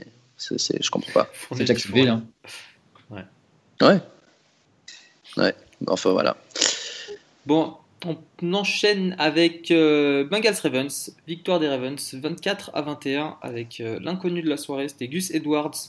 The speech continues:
Speaker 2: <laughs> côté Ravens, qui rapporte dix-huit points. Alex Collins déçoit un petit peu avec huit points seulement, alors qu'il avait commencé avec, euh,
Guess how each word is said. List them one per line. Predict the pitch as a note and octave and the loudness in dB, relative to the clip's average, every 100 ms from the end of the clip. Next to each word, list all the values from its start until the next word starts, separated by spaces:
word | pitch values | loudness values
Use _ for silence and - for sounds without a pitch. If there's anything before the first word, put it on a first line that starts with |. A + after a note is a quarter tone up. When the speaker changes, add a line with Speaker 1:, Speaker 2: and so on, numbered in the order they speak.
| - | -12
Speaker 2:
<laughs> | - - - | -16 -18 -12
côté | - - - D3+ | -8 -6 0 0
Ravens, | C3 C3 C#3+ C#3+ - - - - - _ | 0 -2 -2 -4 -12 -16 -14 -14 -16 _
qui | - | 2
rapporte | D3 G3 D#3 D3+ | 2 2 -2 0
dix-huit | F#3 F3 | -2 -2
points. | - D#3+ E3 - | -4 -2 -2 0
Alex | D3 D3+ - | 0 0 -2
Collins | D3+ C#3+ D#3 | -4 -4 -6
déçoit | C3+ C3 D3+ | -6 -6 -6
un | C#3+ | -10
petit | - | -6
peu | D3 | -4
avec | B2+ A#2+ | -2 -4
huit | - | -6
points | - F3+ | -4 -2
seulement, | - B2 C#3 | -2 -2 0
alors | C3+ A2 | 0 -2
qu'il | - | -4
avait | A2 A#2+ | -4 -2
commencé | C#3+ C#3 - | -4 -6 -4
avec, | C#3 A#2 A2+ | -4 -4 -6
euh, | A2 G2+ | -6 -6